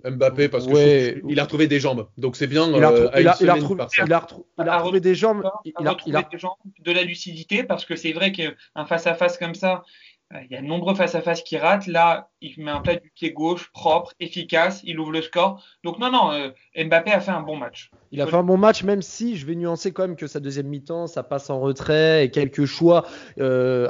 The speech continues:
Speaker 2: un peu, voilà, un peu brouillon, mais c'est vrai que dans l'ensemble, c'est, c'est quand même positif. Je vais passer aux flops, messieurs, parce qu'il y a aussi les flops et j'en ai noté quatre.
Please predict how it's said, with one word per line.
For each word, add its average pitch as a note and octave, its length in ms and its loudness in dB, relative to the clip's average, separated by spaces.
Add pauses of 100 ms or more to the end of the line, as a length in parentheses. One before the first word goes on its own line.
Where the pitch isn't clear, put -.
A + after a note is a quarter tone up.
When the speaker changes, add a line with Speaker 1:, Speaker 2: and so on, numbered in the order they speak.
(120)
Speaker 2:
un C3+ 140 -2
peu, C#3 320 2
voilà, C3 380 2
un A#2 180 -4
peu A#2 160 -10
brouillon, D3 440 2
mais C#3+ 120 4
c'est C3+ 160 0
vrai C#3 160 2
que C#3 40 -4
dans B2 120 2
l'ensemble, B2+ 340 0
c'est, B2+ 220 -6
c'est - 140 -6
quand C#3 100 4
même C3+ 80 2
positif. B2+ 280 0
Je A#2+ 60 0
vais C3 60 6
passer D#3+ 200 2
aux G3+ 60 6
flops, A#3 220 0
messieurs, F#3+ 320 -2
parce C3+ 240 -8
qu'il B2 260 -8
y A#2 100 -6
a A2+ 40 -2
aussi A2+ 220 -10
les C3 100 -2
flops F#3 240 0
et B2+ 60 2
j'en A#2+ 140 -2
ai B2 80 -2
noté B2 280 -2
quatre. - 400 -2